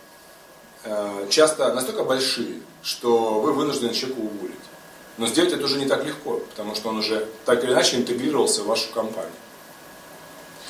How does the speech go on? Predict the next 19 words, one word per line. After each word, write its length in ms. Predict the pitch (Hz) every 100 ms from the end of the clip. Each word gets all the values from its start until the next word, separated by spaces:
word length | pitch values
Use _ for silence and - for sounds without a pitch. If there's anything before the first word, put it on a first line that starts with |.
| - - -
Поэтому, 680 | 123 139 143 147 151 147 143 - - - - -
когда 280 | 123 170
человек 400 | 180 175 165 151
демонстрирует 580 | 135 156 156 208 196 156
какое-то 360 | 120 123 120 120
поведение, 440 | 120 120 113 107
он 140 | 135 160
работает 540 | 160 165 190 156 139
через 380 | - 180 180 147
усилие 460 | 151 - 151 151
воли. 340 | 143 117 104 123 -
Не 160 | 120 143
от 180 | 143 -
души 300 | 156 - 220
работает, 460 | 139 113 107 - -
а 200 | 139 139
через 380 | - 214 196 165
усилие 440 | 160 - 175 156
воли. 360 | 139 110 -